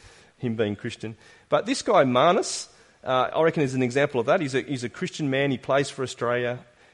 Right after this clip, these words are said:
He, his mum, uh, this is a picture of his shoes. His mum used to write Bible verses on the soles, the inner soles of his boots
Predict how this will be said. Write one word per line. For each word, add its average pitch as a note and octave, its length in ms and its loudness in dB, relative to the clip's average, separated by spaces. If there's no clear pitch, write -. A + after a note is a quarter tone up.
He, C#3 500 -2
his D#3 320 -2
mum, D3 720 2
uh, A2 140 -4
this C#3 120 -10
is - 60 -12
a B2 40 -10
picture B2 460 -2
of G#2+ 280 -4
his A2+ 200 -6
shoes. C#3 580 -4
His D#3 240 -6
mum A3+ 300 4
used F#3+ 240 -2
to D3+ 80 -2
write C3 360 0
Bible D3+ 360 0
verses G2+ 720 -8
on B2+ 200 2
the A#2+ 100 -2
soles, B2+ 540 0
the B2+ 100 -4
inner D#3+ 180 2
soles G2 500 -4
of A2 160 -6
his A2 380 -10
boots - 440 -8